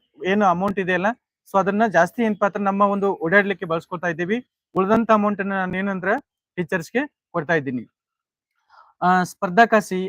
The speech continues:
ಅಕಾಡೆಮಿ ಅಂತೇಳಿ ನೀವು ಪ್ಲೇ ಸ್ಟೋರ್ ಅಲ್ಲಿ ಹೊಡೆದ್ರೆ, ಸ್ಪರ್ಧಾಕಾಶಿ ಅಕಾಡೆಮಿ ಅಂತೇಳಿ ಪ್ಲೇ ಸ್ಟೋರ್ ಅಲ್ಲಿ ಹೊಡೆದ್ರೆ ಓಪನ್ ಆಗತ್ತೆ. ಆ್ಯಪ್ ಅನ್ನ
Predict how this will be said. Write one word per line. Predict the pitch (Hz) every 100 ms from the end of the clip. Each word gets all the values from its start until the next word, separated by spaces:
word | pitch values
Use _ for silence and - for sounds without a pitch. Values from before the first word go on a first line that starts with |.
| -
ಅಕಾಡೆಮಿ | 165 196 202 196
ಅಂತೇಳಿ | 190 170 214 226
ನೀವು | 208
ಪ್ಲೇ | 175 170
ಸ್ಟೋರ್ | 180 220 202
ಅಲ್ಲಿ | 190
ಹೊಡೆದ್ರೆ, | 175 170 220 262 _ _ _ _ _ _
ಸ್ಪರ್ಧಾಕಾಶಿ | - 165 151 196 - 175
ಅಕಾಡೆಮಿ | 196 156 175 180
ಅಂತೇಳಿ | 175 175 170
ಪ್ಲೇ | 147
ಸ್ಟೋರ್ | 147 185
ಅಲ್ಲಿ | 175
ಹೊಡೆದ್ರೆ | 156 170 247 - _ _
ಓಪನ್ | 165 185 180
ಆಗತ್ತೆ. | 147 123 185
ಆ್ಯಪ್ | 254 _ - 151 156
ಅನ್ನ | 180